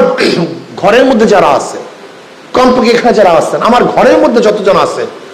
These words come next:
আমি হাত পাকে ভোট দেওয়ার জন্য প্রস্তুতি নেই। তাদেরকে দাওয়াত দিই,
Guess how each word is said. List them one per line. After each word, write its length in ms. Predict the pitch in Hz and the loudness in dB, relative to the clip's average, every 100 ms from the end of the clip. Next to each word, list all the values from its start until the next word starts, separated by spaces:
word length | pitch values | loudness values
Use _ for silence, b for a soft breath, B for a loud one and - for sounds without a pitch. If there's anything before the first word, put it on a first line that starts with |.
| - - | -12 -2
আমি 160 | 208 | 0
হাত 160 | 208 202 | 2 0
পাকে 160 | - 202 | 0 2
ভোট 160 | 170 180 | 2 2
দেওয়ার 240 | 180 170 | 2 2
জন্য 120 | 170 | 0
প্রস্তুতি 380 | 170 170 - 131 | -2 -6 -8 -10
নেই। 220 | 127 110 - 170 202 339 - | -8 -10 -14 -14 -12 -12 -6
তাদেরকে 460 | 196 190 240 226 | -2 0 2 2
দাওয়াত 380 | 208 196 175 156 - | 2 2 2 2 0
দিই, 140 | 135 | -4